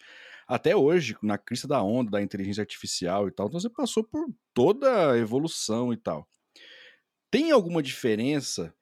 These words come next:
Você, você vê alguma diferença, assim, lá do começo, do como que era o universo da tecnologia de hoje? É um negócio, é muito diferente?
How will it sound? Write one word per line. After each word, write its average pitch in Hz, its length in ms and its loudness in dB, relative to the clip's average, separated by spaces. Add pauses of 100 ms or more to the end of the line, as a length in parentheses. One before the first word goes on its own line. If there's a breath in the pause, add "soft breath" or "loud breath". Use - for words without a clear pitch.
(140)
Você, 120 200 -2
você - 180 -2
vê 127 220 -2
alguma 143 260 -2
diferença, 110 540 -4
assim, 113 420 -2 (140)
lá 143 540 2
do 220 120 -2
começo, 135 720 0
do 95 160 -8
como 151 240 -4
que - 180 -2
era 160 140 4
o 156 60 2
universo 123 640 0
da 113 60 -14
tecnologia 107 920 -2 (160)
de 101 220 0
hoje? 127 500 2
É 120 80 -2
um 143 80 2
negócio, 123 460 0
é - 100 -8
muito 156 300 -2
diferente? 113 720 -4